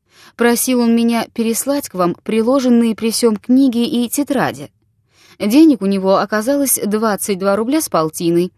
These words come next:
которые вместе с прочими его вещами доставятся по принадлежности родственникам.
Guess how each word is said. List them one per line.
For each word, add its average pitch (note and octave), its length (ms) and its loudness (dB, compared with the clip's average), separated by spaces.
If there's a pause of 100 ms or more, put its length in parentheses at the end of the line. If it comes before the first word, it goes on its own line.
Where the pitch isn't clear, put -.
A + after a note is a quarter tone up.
(340)
которые G#3+ 460 -2
вместе G3+ 400 -4
с - 100 -8
прочими F#3 480 -2
его F3+ 240 -2
вещами G3+ 600 -4 (320)
доставятся A#3 880 -2
по G3+ 160 -6
принадлежности F#3 840 -4
родственникам. D3+ 800 -4